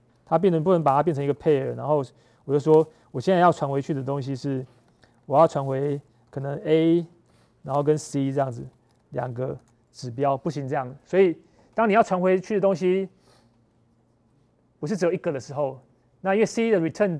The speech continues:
值就只能一个，那你这时候可能就必须要用类似这样的做法，或者是你要把它的 return 的东西再包装起来，包成另外一个 struct，那这样才可以，呃，让它用 return 的方式去写。所以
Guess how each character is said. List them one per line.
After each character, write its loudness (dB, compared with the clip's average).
值 -14
就 -2
只 -6
能 -8
一 -6
个， -12
那 -2
你 -10
这 -2
时 -2
候 4
可 -2
能 -4
就 -2
必 -4
须 -8
要 4
用 -2
类 0
似 -10
这 -4
样 -2
的 -10
做 -12
法， -16
或 10
者 8
是 -2
你 2
要 8
把 0
它 2
的 6
return 2
的 2
东 2
西 -2
再 4
包 4
装 -2
起 -10
来， -12
包 -2
成 -4
另 -6
外 -2
一 -2
个 -2
struct， -6
那 -6
这 -2
样 2
才 -6
可 -8
以， -6
呃， -14
让 -10
它 -2
用 -4
return -6
的 -4
方 -6
式 -12
去 -12
写。 -18
所 6
以 6